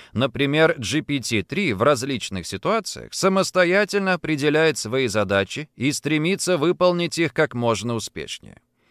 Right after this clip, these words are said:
Каково бы ни было точное определение современного машинного разума, ясно одно. Новые цифровые алгоритмы уже широко применяются в самых разных областях нашей жизни.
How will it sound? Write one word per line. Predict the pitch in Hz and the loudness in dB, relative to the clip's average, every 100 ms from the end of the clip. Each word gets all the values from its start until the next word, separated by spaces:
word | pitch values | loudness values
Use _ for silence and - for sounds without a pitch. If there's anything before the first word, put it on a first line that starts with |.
| _ _ _ | _ _ _
Каково | - 151 160 165 151 233 | 2 2 4 2 4 0
бы | 185 208 | 0 -2
ни | 202 202 | -2 -2
было | 113 104 - | 0 2 2
точное | 156 151 - 101 95 | 0 -2 -4 -4 -6
определение | - 107 104 139 139 101 | -4 -4 -2 -2 -2 -4
современного | - 98 98 113 135 107 90 90 | -4 -6 -4 -4 -2 -4 -4 -4
машинного | 87 - 135 90 73 | -4 -4 -6 -6 -8
разума, | 82 175 - 65 78 | -4 -4 -4 -14 -8
ясно | 95 151 170 - 135 139 | 0 2 2 -2 -4 -4
одно. | - 123 117 113 104 - _ _ - - - | 0 -2 -2 -4 -4 -6 _ _ -20 -20 -16
Новые | 87 117 175 190 196 190 | -2 4 4 6 4 2
цифровые | - 175 147 160 143 180 | 0 -2 2 2 2 4
алгоритмы | 165 151 139 135 139 139 170 147 | 4 4 4 2 -2 -6 -8 -8
уже | - 90 117 156 | -12 -4 0 0
широко | 160 151 151 160 180 | 2 2 4 4 2
применяются | 151 160 151 156 175 165 165 | 0 -4 -2 0 0 -2 -4
в | 139 | -4
самых | - 165 180 175 - | 2 4 4 0 -2
разных | 117 143 147 156 151 | 2 4 4 -2 -4
областях | 147 120 117 - 110 117 | -4 0 0 0 -2 -2
нашей | 101 95 90 98 | -2 -4 -6 -10
жизни. | 82 67 - - | -12 -16 -20 -20